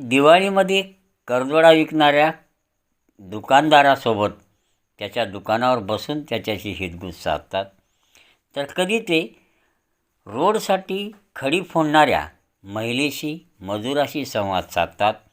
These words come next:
आणि त्यांचे काय प्रश्न आहेत, काय त्यांच्या भावना आहेत, काय त्यांच्या समस्या आहेत, हे सहजतेने बोलत बोलत ते जाणून घेतात.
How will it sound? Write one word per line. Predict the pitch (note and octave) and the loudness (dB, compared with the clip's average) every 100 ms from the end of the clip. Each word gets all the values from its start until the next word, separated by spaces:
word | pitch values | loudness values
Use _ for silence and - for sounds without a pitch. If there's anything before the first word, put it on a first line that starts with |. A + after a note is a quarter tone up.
| _ _ _ _ | _ _ _ _
आणि | B2 D#3 G3+ G#3+ - | -6 -6 -6 -12 -4
त्यांचे | D#3 E3+ E3+ F3 G#3+ A3+ A3+ - | -2 -2 -6 -6 -2 -2 -4 -4
काय | B2 F3+ | 2 2
प्रश्न | G#3 F3+ - D#3 | 2 -2 -4 0
आहेत, | B2 G2+ G2 - - - - - _ - | 2 2 -2 -6 -14 -20 -20 -20 _ -6
काय | A2+ D3 | -2 -2
त्यांच्या | E3 D3 C#3 C3 C#3 C#3 | -2 -6 -8 -4 -4 -4
भावना | F2+ G2 A2+ C3 B2+ | -2 0 2 2 0
आहेत, | F2+ F#2 F#2 _ - | 0 -4 -10 _ -6
काय | G#2 B2+ | -4 -4
त्यांच्या | B2+ B2 A2 A2+ | -6 -12 -6 -8
समस्या | - G2+ G#2 A2+ C#3+ A2 | -6 -6 -6 -6 0 0
आहेत, | F2+ F2+ - - - _ - | 0 -4 -10 -20 -20 _ -14
हे | - A3 | -2 -2
सहजतेने | - - D#3 D#3+ G#3 G3 E3 C3+ G#2+ E2 - _ _ _ _ _ _ | -2 -6 0 4 4 2 0 0 0 -4 -10 _ _ _ _ _ _
बोलत | E2+ A#2 D3 F3+ E3+ | -10 -2 0 0 -2
बोलत | B2+ C3 C3 C3 - | -2 0 -2 -4 -8
ते | A2 | -8
जाणून | D2+ F#2+ G2+ D3 | -4 -2 -2 -2
घेतात. | A#2+ G2+ F#2 E2+ | -4 -4 -2 -2